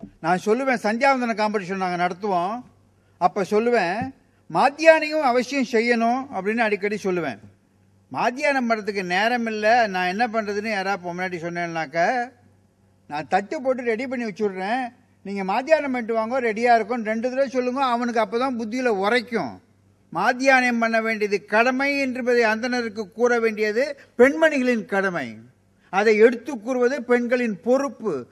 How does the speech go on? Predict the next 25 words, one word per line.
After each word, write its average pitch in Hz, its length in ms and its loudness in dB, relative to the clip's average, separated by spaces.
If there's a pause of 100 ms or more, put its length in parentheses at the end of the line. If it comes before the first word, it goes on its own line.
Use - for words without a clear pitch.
(220)
பெண்களுக்கு 233 640 0
பெருமை 311 460 6
உண்டு 285 260 -2
என்பதை 262 280 2
நான் 240 260 0
தலை 240 300 4
வணங்கி, 269 560 0 (260)
தலை 240 280 4
தாழ்த்தி 254 440 4
ஒப்புக்கொள்கிறேன். 233 800 2 (220)
ஆனால் 214 420 0
அவர்களுக்கு 202 440 -2
பொறுப்பு 311 500 4
அதிகம் 233 300 2
உண்டு 208 200 -4
என்பதையும் 208 520 -8 (200)
நான் 190 180 -2
எனக்கு 190 320 -6
நினைவூட்ட 208 500 -2
விரும்புகின்றேன். 120 760 -10 (540)
முக்கியமான 214 380 0
ஒரு 185 100 -2
சமாச்சாரம். 135 560 -10 (1600)
இந்த 170 280 2
அவைக்கு 175 600 0